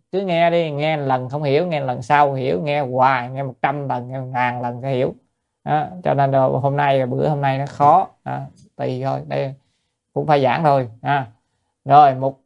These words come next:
thứ bảy cũng là mục cuối cùng để hết cái phần này. Năm sau chúng ta sẽ ăn qua phần khác. Thất bổn kinh văn, tức là kinh này nói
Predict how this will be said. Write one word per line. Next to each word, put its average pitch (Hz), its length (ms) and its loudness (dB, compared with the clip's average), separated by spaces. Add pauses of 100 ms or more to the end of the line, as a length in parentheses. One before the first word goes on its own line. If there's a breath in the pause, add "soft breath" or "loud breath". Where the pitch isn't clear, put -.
thứ 175 160 -6
bảy 156 460 -2
cũng 165 160 -4
là 131 180 0
mục 127 300 -10 (200)
cuối 196 140 2
cùng 147 240 4 (140)
để 139 120 -8
hết 165 200 4
cái - 80 -8
phần 139 140 -4
này. 120 260 -6 (160)
Năm 139 180 -14
sau 135 220 -4
chúng 143 100 -10
ta 131 140 -4
sẽ 135 80 -4
ăn 131 320 -6
qua 127 160 -6
phần 123 160 -12
khác. 156 260 2 (2250)
Thất 180 180 10 (500)
bổn 151 360 2
kinh 160 200 2
văn, 156 220 6 (800)
tức 156 140 -2
là 123 220 0
kinh 156 180 0
này 135 140 0
nói 156 320 4